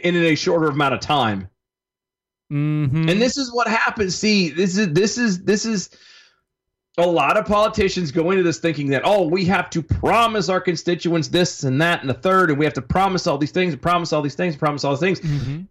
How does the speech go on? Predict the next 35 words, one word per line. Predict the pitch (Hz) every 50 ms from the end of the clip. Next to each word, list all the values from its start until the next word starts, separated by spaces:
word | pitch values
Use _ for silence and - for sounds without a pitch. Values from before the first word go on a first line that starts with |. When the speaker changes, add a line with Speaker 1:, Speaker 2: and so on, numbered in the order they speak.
| _ _ _
Speaker 1:
She | - - - 214 269 302
is | 277
the | 214 254 240
embodiment, | 226 185 214 240 262 269 254 233 220 196 196 -
uh, | 180
in | 185 185 185
the | 190 190 190 190 185 180
embodiment | 175 165 139 190 254 302 311 233 180 170 151 139
of | 147 123
what | 151 175 151
happens | 160 185 226 - 196 - 139
when | 139 156 156
you | 151
promise | 143 - - - 120 123 156 185 214 220 -
all | 220 214 220
of | 220 202
this | 214 -
crap | - - - 196 233 277 302 302 - - - -
and | 175 190 196 196
then | 196 202 208 208 202 202 202 202 196 196 180 139 - _ _ _ -
don't | 190 196 202 170
deliver. | 180 170 185 202 170 160 110 92 - _ _ _
Speaker 2:
No, | 190 196 190
I | 170 180
think | 175 - - 208 185
you | 202
were | 185 170
right | 160 165 151
on | 147 143
the | 135
first | 131 156 156 147 -
time. | 135 123 120
She's | - - 156 139
the | - 151 135
lobotomy. | 131 131 120 127 127 131 127 120 107 95 98